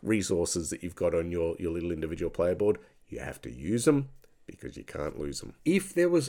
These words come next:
Speaker 2: only a way to maybe, like, turn some of that wood into other resources at particular times in the game, Garth.
Speaker 1: Well, as I'd been mentioning a little bit before,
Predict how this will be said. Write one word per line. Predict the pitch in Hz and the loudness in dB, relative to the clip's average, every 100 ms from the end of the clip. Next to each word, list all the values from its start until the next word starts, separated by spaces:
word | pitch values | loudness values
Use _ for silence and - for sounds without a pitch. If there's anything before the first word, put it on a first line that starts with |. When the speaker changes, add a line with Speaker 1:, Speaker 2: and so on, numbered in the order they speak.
| - | 0
Speaker 2:
only | 151 196 233 233 226 214 | 4 6 8 6 8 6
a | |
way | 190 175 180 175 135 101 80 _ _ - _ - | 6 2 0 4 4 2 -4 _ _ -20 _ 0
to | 160 | 4
maybe, | 147 147 147 | 6 6 6
like, | 143 135 113 | 6 4 0
turn | - - 147 156 160 156 143 135 - - - - | -6 4 8 10 10 8 6 2 -8 -20 -18 -14
some | - - 151 151 | -8 0 2 4
of | |
that | 135 123 | 4 2
wood | 117 135 | 4 6
into | 131 131 135 120 | 6 6 4 0
other | 135 135 | 2 4
resources | 131 156 - 156 139 139 123 | 4 2 0 -4 -4 -2 -2
at | - | -4
particular | - 139 143 | -4 2 2
times | 131 139 147 | 2 0 2
in | 143 | 4
the | 143 | 4
game, | 139 156 269 | 4 6 6
Garth. | 254 90 78 - - | 6 2 -2 -14 4
Speaker 1:
Well, | 185 226 | 8 10
as | 233 | 12
I'd | 208 131 | 10 12
been | 170 156 | 10 12
mentioning | 175 175 156 | 10 10 10
a | 156 | 10
little | 165 151 | 10 8
bit | 165 | 4
before, | 156 135 185 294 123 78 | 4 6 10 10 10 8